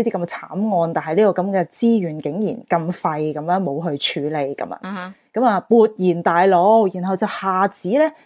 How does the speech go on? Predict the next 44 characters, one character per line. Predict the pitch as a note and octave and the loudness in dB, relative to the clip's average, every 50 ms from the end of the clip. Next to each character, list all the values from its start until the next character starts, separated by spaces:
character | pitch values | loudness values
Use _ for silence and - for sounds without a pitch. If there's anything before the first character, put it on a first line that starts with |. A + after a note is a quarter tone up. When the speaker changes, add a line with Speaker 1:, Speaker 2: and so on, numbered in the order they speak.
| _ _ | _ _
Speaker 1:
就 | - - F#3 | -4 0 0
安 | F3 F3+ F#3+ F#3+ A#3 C4 C4+ C#4 C#4+ D4 | 2 2 0 0 2 2 2 2 2 0
排 | D4 - F3 D3 C#3 C#3+ D3+ | -2 -6 -12 -10 -10 -8 -8
咗， | D3 F3 D3 D3 E3+ G#3+ - - _ _ _ _ _ _ - | -6 -6 -4 -2 0 0 0 -2 _ _ _ _ _ _ -4
誒， | F3 E3+ E3 D#3+ D#3+ D#3 | -2 -2 -2 -2 -4 -4
保 | - D#3+ C#3+ D#3+ A3 | -4 -4 -2 0 0
定 | C4 B3+ F#3+ F3 F3 | 0 0 -2 -2 -6
府 | F3 - - E3+ F3+ | -8 -8 -4 -4 -2
嘅 | G#3+ A3+ G3 F3 E3+ E3 D#3+ D#3+ - _ | -2 0 -2 -2 -2 -2 -4 -6 -8 _
直 | - - F3+ - | -8 -8 -8 -6
屬 | - - - - E3+ - _ | -6 -8 -6 -6 -6 -8 _
地 | - D#3+ D#3+ E3 | -8 -8 -8 -6
區 | - B3 B3+ C4 B3+ B3 - | 0 2 2 2 2 0 -2
最 | - G#3+ F#3+ G3 G3+ G3 - _ | -2 0 2 2 0 -2 -4 _
高 | - - C4 B3+ B3+ B3+ C4 C4 B3+ - _ _ _ _ _ - | 0 4 4 4 6 4 2 2 0 -4 _ _ _ _ _ -14
個 | - F#3 | -10 -4
名 | F3+ F3+ G3+ A#3 | -2 0 0 2
叫 | A#3 G#3+ | 2 2
做 | F#3 F3 D#3+ D#3+ | 2 2 -2 -2
那 | D#3+ E3+ D3 C#3 C#3+ D#3 E3+ F#3+ | -6 -8 -8 -8 -6 -4 -2 0
堰 | G#3 F#3 F#3 F3 D#3 D#3 E3 | 0 0 0 -2 -4 -4 -8
城。 | - - E3 - - _ _ _ _ _ _ - | -8 -8 -8 -10 -12 _ _ _ _ _ _ -12
Speaker 2:
哇， | A3 G#3 | -12 -8
嗰 | - C#4 | -6 -2
啲 | C4+ A4+ A4+ | 2 2 2
人 | E4+ - | 2 2
嗰 | E3 E3 F#3+ A#3+ D#4+ | 0 -2 0 0 0
啲 | E4+ D#4 A#3+ | 0 0 0
名 | F3+ F#3+ G3+ | -2 -2 -2
真 | - D4+ | -4 -6
係 | - | -4
好 | - F#3 E3 E3 | -4 -8 -6 -4
難 | G#3+ C#4 A#3+ D#3+ C#3+ C#3+ - | -4 -4 -4 -4 -6 -8 -12
讀。 | - F3 E3+ _ - - - - - - - G4+ | -10 -12 -12 _ -10 -10 -10 -10 -6 -4 -4 -4
<laughs> | E5 - - _ _ - | -4 -8 -14 _ _ -16
Speaker 1:
係。 | - - - - F#3+ F3 E3+ E3+ F3 F#3+ G3+ G#3 - - - - _ _ _ _ - - - - - - - - - - | -14 -10 -6 -2 -2 -2 -2 -2 -4 -4 -6 -6 -10 -14 -18 -20 _ _ _ _ -20 -16 -14 -12 -12 -12 -14 -14 -6 0
就 | - E4 D#4+ | 2 2 4
要 | C#4 | 4
呢 | F4 G4+ G#4+ A#4+ G#4 | 6 6 6 6 6
個 | G4 F4 E4+ E4+ E4 | 4 0 -2 -2 0
那 | D4 A#3 F#3 F3+ F3+ G#3+ B3+ D4 E4+ | 2 2 0 0 -4 -4 -2 -2 -2
現 | D4 C4+ B3+ B3+ A3+ A3+ A#3 | 0 2 2 4 4 4 2
成 | A3+ - G3+ - - D#3+ - | 2 -2 -6 -6 -8 -12 -6
去 | G#3 | -2